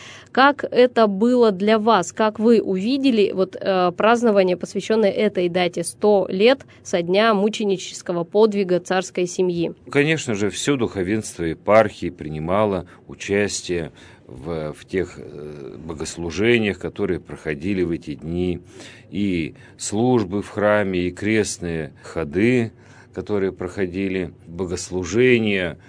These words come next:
Speaker 2: ранее, позднее, ну, в с-, самых разных местах. Духовенство у нас было распределено. Одни совершали службы, допустим, вечером, кто-то, допустим, на утро у него было, э,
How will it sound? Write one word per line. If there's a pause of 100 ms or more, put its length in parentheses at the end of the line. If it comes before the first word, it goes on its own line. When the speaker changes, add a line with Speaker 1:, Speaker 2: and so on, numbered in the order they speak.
(120)
Speaker 2:
ранее,
позднее,
ну,
в
с-,
самых
разных
местах. (280)
Духовенство
у
нас
было
распределено. (400)
Одни
совершали
службы,
допустим,
вечером,
кто-то,
допустим,
на
утро
у
него
было, (540)
э,